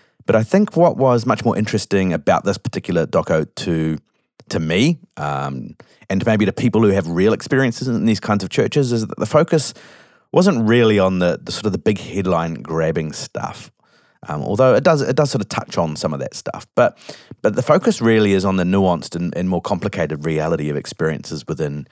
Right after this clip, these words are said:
Pentecostalism more broadly in this part of the world, a-, as well as the allure and the pitfalls of the megachurch forms of it, you know, the subtle,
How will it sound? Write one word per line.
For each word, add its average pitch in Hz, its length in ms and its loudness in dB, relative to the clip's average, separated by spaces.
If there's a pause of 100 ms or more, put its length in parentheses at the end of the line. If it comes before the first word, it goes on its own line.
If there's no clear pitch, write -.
(220)
Pentecostalism 78 800 -4
more 73 160 -6
broadly 78 400 -2
in 69 80 -6
this 76 100 -8
part 73 220 -6
of 67 40 -10
the 69 60 -12
world, 69 380 -8 (400)
a-, 98 200 -4
as 123 140 0
well 165 140 6
as 156 100 2
the 113 100 2
allure 95 380 4
and 85 100 -2
the 78 40 -4
pitfalls 76 480 -6
of 76 80 -8
the 82 60 -6
megachurch 78 640 -6
forms 85 340 -6
of - 80 -8
it, - 120 -8
you - 60 -10
know, 69 80 -6
the 71 80 -6
subtle, 85 460 -4